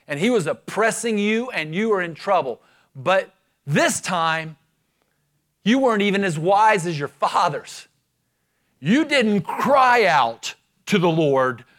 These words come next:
the King of Kings, to come and help you from King Nahash.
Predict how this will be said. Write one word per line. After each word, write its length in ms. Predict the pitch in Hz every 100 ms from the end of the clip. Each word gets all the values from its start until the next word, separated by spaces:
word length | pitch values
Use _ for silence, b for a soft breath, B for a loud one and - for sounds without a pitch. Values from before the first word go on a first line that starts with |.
| -
the 100 | 185
King 340 | 190 214 196
of 120 | 175 -
Kings, 480 | 175 151 143 139 b b
to 100 | 196
come 220 | 170 190
and 100 | 165
help 240 | 151 147 151
you 80 | 143
from 140 | 151
King 240 | - 147
Nahash. 600 | 131 117 104 - - -